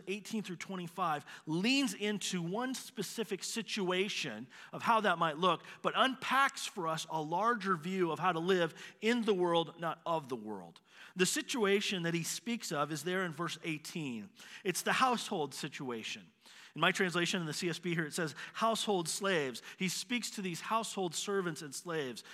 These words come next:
Now, let me just give us a note here of context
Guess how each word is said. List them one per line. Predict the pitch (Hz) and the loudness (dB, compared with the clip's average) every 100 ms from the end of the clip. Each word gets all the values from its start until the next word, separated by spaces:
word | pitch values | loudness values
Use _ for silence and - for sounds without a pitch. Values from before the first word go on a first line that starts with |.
| - - | -16 -2
Now, | 170 | 2
let | 240 | 4
me | |
just | 240 - - - - 170 | 4 0 -2 -14 -12 -2
give | 170 220 | 2 4
us | - | 2
a | 175 | 2
note | 190 190 | 2 2
here | 196 | 0
of | 147 - | -2 -4
context | - 196 185 - 131 120 - | -4 -2 -4 -4 -4 -4 -10